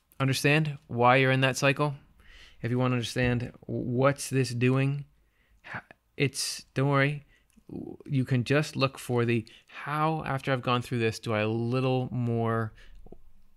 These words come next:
not wanna be my own person?" Meaning I'm not clinging to everything negative that feels like it's mine. You probably know what I'm talking about in yourself.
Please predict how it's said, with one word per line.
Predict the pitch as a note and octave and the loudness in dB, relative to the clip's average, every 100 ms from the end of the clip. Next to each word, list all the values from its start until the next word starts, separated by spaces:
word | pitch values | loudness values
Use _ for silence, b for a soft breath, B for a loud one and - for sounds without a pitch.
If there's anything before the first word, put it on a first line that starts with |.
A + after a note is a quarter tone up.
| _ _ _ - | _ _ _ -4
not | C3 C3 - | 2 2 2
wanna | C3+ C3 | 2 2
be | A#2 B2+ | 2 2
my | B2 | 4
own | C3 D3 | 6 4
person?" | C#3+ B2 B2+ A#2+ | 4 0 2 0
Meaning | B2 | 2
I'm | A2+ | 2
not | A#2+ - | 0 -2
clinging | - D3 C#3+ D3 | -2 2 4 4
to | C3 | 2
everything | C3+ D3 D3 | 2 4 4
negative | D3 D3+ D3 C3+ B2 A#2+ A#2 B B | 6 6 6 4 4 0 -8 B B
that | B2+ C3 | 2 2
feels | - D3 C3+ | 2 4 6
like | C3+ C3 | 4 2
it's | C3+ | 0
mine. | C3 A2+ B2+ | 2 2 2
You | C#3+ | -2
probably | D3+ D#3 D3 | 0 2 4
know | C3 B2 | 4 4
what | B2 A#2 | 4 4
I'm | A#2 | 2
talking | A2 A2 A#2 | -2 -4 -4
about | A2 A2 - | -4 -6 -4
in | A#2+ | -4
yourself. | A2+ - G2+ A2 | -4 -2 -4 -6